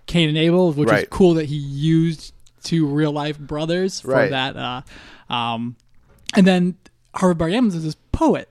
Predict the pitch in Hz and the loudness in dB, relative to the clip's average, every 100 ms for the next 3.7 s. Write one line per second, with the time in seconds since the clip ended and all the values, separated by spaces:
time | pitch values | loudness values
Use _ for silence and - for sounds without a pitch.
0 | - 180 165 156 156 160 165 160 143 175 | 2 2 2 -2 0 2 0 0 -4 -6
1 | 147 _ - 254 277 - 135 - - 139 | -8 _ -4 -2 -2 -4 -6 -8 -8 -8
2 | - 139 139 135 135 127 - 156 160 147 | -8 -10 -10 -10 -12 -12 -4 2 2 4
3 | 160 175 175 165 156 151 151 | 4 4 4 2 2 0 -2